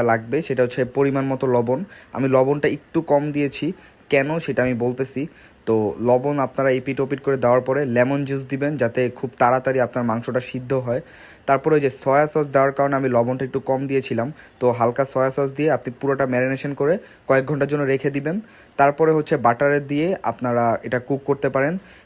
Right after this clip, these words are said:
Around পনেরো to বিশ মিনিট যদি আপনারা কুক করেন, তাহলে এরকম একটা স্টেক পাবেন। আমি একদমই বেশি করছি, যার কারণে ভালোভাবে কুকড হইছে। এটার টেস্টের কথা যদি বলি, তাহলে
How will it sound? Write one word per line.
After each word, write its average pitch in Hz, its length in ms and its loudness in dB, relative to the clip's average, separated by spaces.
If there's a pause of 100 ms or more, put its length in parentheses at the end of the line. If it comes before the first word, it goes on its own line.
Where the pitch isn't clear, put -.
(140)
Around 151 260 2 (200)
পনেরো 160 320 4 (140)
to 147 100 2 (440)
বিশ 135 200 -2
মিনিট 147 260 -2
যদি 143 200 2
আপনারা 135 280 0 (260)
কুক 143 220 -2
করেন, 147 240 2
তাহলে 127 260 0
এরকম 131 320 0
একটা 127 220 -6
স্টেক 139 240 0 (100)
পাবেন। 127 220 2 (380)
আমি 147 140 2 (340)
একদমই 156 520 -2 (160)
বেশি 135 280 -2
করছি, 143 240 -2 (120)
যার 117 200 4
কারণে 127 240 0 (540)
ভালোভাবে 143 460 2 (100)
কুকড 135 260 -6
হইছে। 127 220 -4 (600)
এটার 147 180 0 (160)
টেস্টের 165 420 0
কথা 160 240 2
যদি 147 160 -4 (120)
বলি, 135 280 0
তাহলে 127 220 0